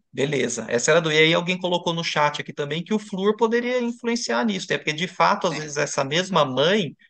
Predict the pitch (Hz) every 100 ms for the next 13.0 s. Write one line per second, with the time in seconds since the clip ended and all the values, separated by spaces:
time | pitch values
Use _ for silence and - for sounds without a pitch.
0 | _ 131 139 160 160 165 185 196 180 131
1 | - _ _ _ _ - 127 127 - 214
2 | 127 123 123 123 131 135 127 131 139 -
3 | 135 - 160 - 156 120 - 277 - -
4 | - _ - - - - 151 151 123 120
5 | 131 139 151 190 190 143 147 151 127 123
6 | 127 127 139 127 117 101 98 - _ -
7 | 104 - - - - 151 147 156 151 190
8 | 185 180 175 160 165 170 170 202 190 135
9 | 135 - 98 95 95 107 - - 104 101
10 | - 98 123 120 117 117 120 _ _ _
11 | _ _ - 107 110 113 113 123 127 135
12 | 131 139 139 135 143 160 160 139 -